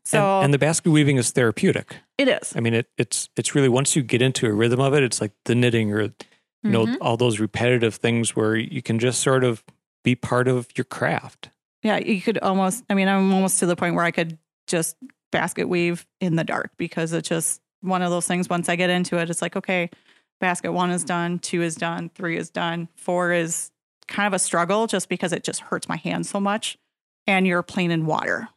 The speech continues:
Speaker 1: So by the time that you're
Speaker 3: Oh, sure.
Speaker 1: you're, you're done, it's like
Speaker 2: Mm-hmm. Pruny fingers.
Speaker 1: Yeah,
Speaker 3: Mm-hmm.
Speaker 1: it's, it's one of those things where it's like, okay, now I don't wanna touch water for a couple days. But yeah, I've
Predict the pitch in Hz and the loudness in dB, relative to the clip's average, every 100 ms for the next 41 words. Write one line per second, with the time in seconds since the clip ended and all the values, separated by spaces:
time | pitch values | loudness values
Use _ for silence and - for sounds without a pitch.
0 | _ - 196 180 175 180 185 180 170 180 | _ -4 -2 0 0 0 0 -2 0 0
1 | 170 170 175 196 - - 190 180 202 196 | 0 0 -2 -6 -8 -6 -8 -2 2 2
2 | 165 - 202 175 196 196 180 175 180 - | 0 0 0 2 2 2 2 2 0 0
3 | 175 156 - 110 117 - 135 117 110 107 | -2 -4 -10 -14 -14 -4 -2 -2 -2 -2
4 | 104 104 226 202 196 208 190 202 214 - | -2 0 2 4 4 4 4 4 2 0
5 | - 208 - 208 190 180 196 180 180 180 | -4 -2 0 0 2 0 0 -2 -2 -4
6 | 180 180 170 160 160 190 - 190 202 180 | -4 -4 -4 -4 -6 -8 -6 -4 -2 -4
7 | 175 180 156 - - - - - - 180 | -4 -4 -6 -8 -10 -8 -6 -8 -8 -8
8 | - 165 - 170 190 175 - - _ _ | -8 -8 -8 -6 -6 -6 -8 -14 _ _
9 | _ _ 185 180 185 170 160 | _ _ -4 -2 -2 -2 -6